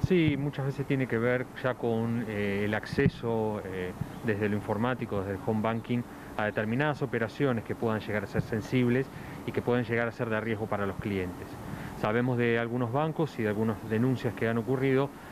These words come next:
de que cuando salta la alarma, si salta a tiempo,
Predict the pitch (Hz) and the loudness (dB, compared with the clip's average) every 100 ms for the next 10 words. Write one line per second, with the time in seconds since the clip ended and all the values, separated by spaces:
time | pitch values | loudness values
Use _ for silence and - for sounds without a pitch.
0 | - 120 - 104 117 104 104 - 120 123 | -6 -4 -4 -4 -2 0 0 0 0 0
1 | 120 123 131 127 123 123 123 - - 98 | 0 2 0 0 0 0 0 -4 -8 -8
2 | - 117 110 110 110 139 127 117 123 | -2 -2 0 0 0 2 2 2 0